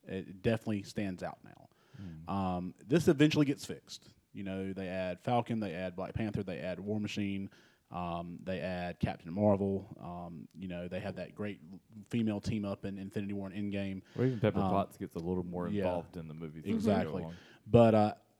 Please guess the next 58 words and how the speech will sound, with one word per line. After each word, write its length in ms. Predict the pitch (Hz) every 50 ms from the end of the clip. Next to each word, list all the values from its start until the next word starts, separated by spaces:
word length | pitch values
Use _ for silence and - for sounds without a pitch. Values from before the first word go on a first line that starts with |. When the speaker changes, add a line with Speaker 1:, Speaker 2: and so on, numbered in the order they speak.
| _ -
Speaker 1:
in 140 | 139 120
this 180 | 123 156 156 -
movie, 280 | 175 170 165 175 180 180 - - - - _ _ _ _ _ -
you 140 | 117 110 107
know, 240 | 107 101 98 98 98 - -
representation's 760 | 110 127 143 - - - 170 156 160 151 143 - - 123 107
important, 460 | 107 101 - 123 117 - - - - - - - _ - -
and 260 | 107 107 107 101 101 101
there 100 | 107 101
was 120 | 101 95
very 320 | 95 - 123 127 127 127 120
little 300 | 110 110 113 107 98 87
outside 360 | 98 98 90 - 117 104 98
of 220 | 95 92 92 90 - _ _ _ _ _ _ -
Nick 180 | 104 117 113
Fury 360 | - 120 120 113 113 113 120 113
as 140 | 110 104 -
the 80 | 120
puppet 260 | - - 113 - -
master, 280 | - 87 82 - - 95
but 120 | 87 -
he 100 | 92 107
really 360 | 107 110 113 113 113 110 110 110
wasn't, 340 | 107 110 110 104 110 104 - _ _
you 100 | 113 107
know, 120 | 98 98 98
doing, 360 | 98 101 104 104 104 104 92 -
you 140 | 107 104
know, 240 | 98 92 90 90 90 92 _ _ _ _ _ _ _
he 100 | - 123
was 100 | 120 117
kind 140 | - 135 123
of 60 | 110
arranging 400 | 104 104 107 131 151 156 143 143
the 80 | 151 143
pieces, 280 | - 151 147 135 139
but 140 | 117 107 98
he 80 | 104 117
wasn't 240 | 117 113 107 113 120
in 140 | 120 113 113 - -
that, 240 | 127 120 120 - -
that 180 | 117 117 107
Speaker 2:
Mm-hmm. 120 | 87 82 85
Speaker 1:
super 300 | 87 - 127 120 - 123
involved 300 | 113 110 113 110 107 113
in 80 | 107
that. 220 | 107 107 110 - - - - - - _ -
And 80 | - 104
then 100 | 104 104
Romanoff 400 | 107 113 120 117 110 104 98 -
is 140 | 107 101 -
the 60 | 98
sole 240 | - - 107 101 95
female 280 | - 110 101 95 90
member 260 | 90 92 92 90 90 87
of 80 | 85
the 60 | -
team. 280 | - - 64 65 65 -